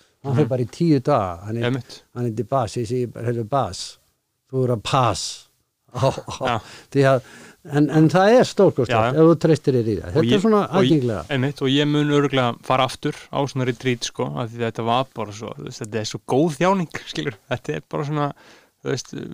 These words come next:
Speaker 2: maður veit þetta er svo frábær þjáning fyrir sig og gerir mann svo gott, sko. Og kemur þarna út og ert bara svo ótrúlega skýr, bara í marga mánuði. Og ef þú viðheldur ekki þessu, viðheldur þessu ekki eins og gerðist hjá mér, þá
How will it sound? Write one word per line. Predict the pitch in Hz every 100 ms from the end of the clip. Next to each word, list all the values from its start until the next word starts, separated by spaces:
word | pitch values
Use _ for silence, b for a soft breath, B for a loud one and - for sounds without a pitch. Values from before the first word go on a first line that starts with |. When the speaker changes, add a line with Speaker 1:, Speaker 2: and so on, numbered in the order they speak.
| -
Speaker 2:
maður | 139 139
veit | 156 160
þetta | 156 143
er |
svo | 135 143
frábær | - 151 143
þjáning | 131 151 147 -
fyrir | 151 139
sig | 143 143
og | 135 -
gerir | 156 151
mann | 143
svo | 131
gott, | 147 -
sko. | - 131 - _ _ _
Og | 120
kemur | - 143 147 139
þarna | 143
út | 156 131 139
og | 139
ert | 135
bara | 139 135
svo | 127 - 139
ótrúlega | - 170 - 165 151 -
skýr, | 170 147 -
bara | 131
í | 131
marga | 147 156
mánuði. | 156 156 131 - _ _ _ _
Og | 117
ef | 131 147
þú | 151
viðheldur | 160 165 160 156
ekki | 156
þessu, | 151 - _ 143
viðheldur | 151 151 160 147 143
þessu | 151 - 156
ekki | - 165
eins | 147 143
og |
gerðist | 135 151 143
hjá | 151
mér, | 143
þá | - 143 143